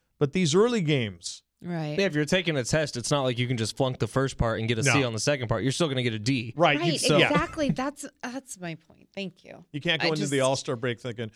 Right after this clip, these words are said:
Speaker 1: "Okay, here's
Speaker 3: There
Speaker 1: where we
Speaker 3: we
Speaker 1: get
Speaker 3: go.
Speaker 1: fired up.
Speaker 2: Right,
Speaker 1: Let's go."
Speaker 2: <laughs> exactly. So
Speaker 1: No.
Speaker 2: I was thinking
Speaker 1: No.
Speaker 2: the other day when I heard someone say, "Well, it's still early. It doesn't matter." I'm like,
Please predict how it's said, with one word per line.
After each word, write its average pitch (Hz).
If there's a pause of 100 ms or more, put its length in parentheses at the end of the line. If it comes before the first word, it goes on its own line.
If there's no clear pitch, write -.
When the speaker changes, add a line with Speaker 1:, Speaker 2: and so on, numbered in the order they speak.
(180)
Speaker 1:
"Okay, 143
here's 175
Speaker 3:
There 147
Speaker 1:
where 170
we 170
Speaker 3:
we 185
Speaker 1:
get 202
Speaker 3:
go. 214
Speaker 1:
fired 180
up. 165
Speaker 2:
Right, 165
Speaker 1:
Let's 180
go." 170
Speaker 2:
<laughs> -
exactly. 160
So 165
Speaker 1:
No. 151 (200)
Speaker 2:
I 302
was 330
thinking 170
Speaker 1:
No. 170
Speaker 2:
the 359
other 320
day 269
when 220
I 220
heard 233
someone 220
say, 247
"Well, 269
it's 285
still 320
early. 294
It 226
doesn't 240
matter." 262
I'm 208
like, 196